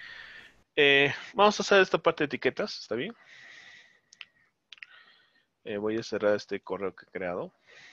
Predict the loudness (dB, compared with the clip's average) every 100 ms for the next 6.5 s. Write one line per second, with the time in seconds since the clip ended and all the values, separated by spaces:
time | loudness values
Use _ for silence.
0 | _ _ _ _ _ _ _ _ _ _
1 | -2 0 0 -4 -2 2 2 2 0 -2
2 | 0 2 2 4 2 2 2 -4 -6 -8
3 | -6 -8 -10 -14 -16 -20 -20 -20 -18 -16
4 | -16 -18 -20 _ _ 0 2 4 4 4
5 | 2 2 2 0 0 0 4 6 6 6
6 | 4 2 -2 -8